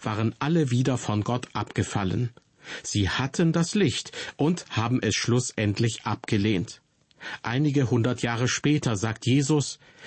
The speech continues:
"Wenn nun das Licht, das in dir ist, Finsternis ist, wie groß wird dann die Finsternis sein?" Das kann auch bedeuten, dass man einfach blind ist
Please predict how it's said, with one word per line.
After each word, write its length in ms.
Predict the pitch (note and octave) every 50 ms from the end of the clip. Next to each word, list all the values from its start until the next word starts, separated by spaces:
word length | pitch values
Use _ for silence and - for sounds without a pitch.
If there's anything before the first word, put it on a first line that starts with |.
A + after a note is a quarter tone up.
| - - -
"Wenn 200 | - A#2 A#2+ B2
nun 220 | B2 B2 B2 A2+
das 260 | A#2 A2 G#2 - -
Licht, 380 | D#3+ F3+ F3 - - - - - - - - -
das 220 | A2+ A2 - -
in 240 | - E3+ F#3 G3+ F3+
dir 260 | C#3+ A#2 G#2+ G#2 -
ist, 320 | D3 E3+ F3 - - - - _ _
Finsternis 680 | - - A3+ A3+ - - - B2 G#2+ G2+ G2+ - -
ist, 380 | - A#2+ G#2+ G2+ - - - - _ _ _ - - - -
wie 180 | A2+ C3+ D#3
groß 460 | C#3+ - - A2+ A#2+ B2+ C3+ - - -
wird 200 | A2 G#2 - -
dann 240 | - G#2+ A2 A2 G#2
die 120 | A2 A#2+ G#2+
Finsternis 680 | - - A2 G2 - - - A2+ G#2+ A2+ B2 - -
sein?" 400 | - A2+ F#2 G2+ A2 A#2+ B2 C3+ _ _ _ _ _ _ _ _ _ _ - - - - - - - -
Das 240 | B2+ F#2 - - -
kann 240 | - G#2+ G#2 G#2 -
auch 220 | - G#2+ C3 E3+ -
bedeuten, 560 | - C3 G#2+ G#2+ G2+ A2+ C3 - C#3+ D3+ - - - - -
dass 180 | - A2+ -
man 240 | C3 B2 A#2+ B2+ - -
einfach 340 | - B2 B2+ - C#3+ B2+ F#2
blind 380 | - - C#3+ F#3+ G#3+ G#3 - -
ist 360 | - A2 G2+ - - -